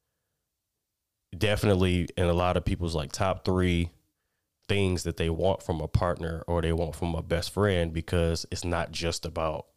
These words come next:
one single thing. And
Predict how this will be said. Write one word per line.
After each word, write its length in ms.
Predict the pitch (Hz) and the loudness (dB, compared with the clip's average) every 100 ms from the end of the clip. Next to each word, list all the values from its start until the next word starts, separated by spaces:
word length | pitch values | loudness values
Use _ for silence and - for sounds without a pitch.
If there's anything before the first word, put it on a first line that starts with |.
| _ | _
one 300 | - 87 85 | -4 -2 -2
single 420 | 85 - 82 82 82 | -4 -2 -2 -2 -6
thing. 380 | - 92 85 80 - _ - - - - | -2 -2 -4 -12 -20 _ -20 -20 -14 -4
And 440 | 82 78 78 80 | -2 0 -4 -8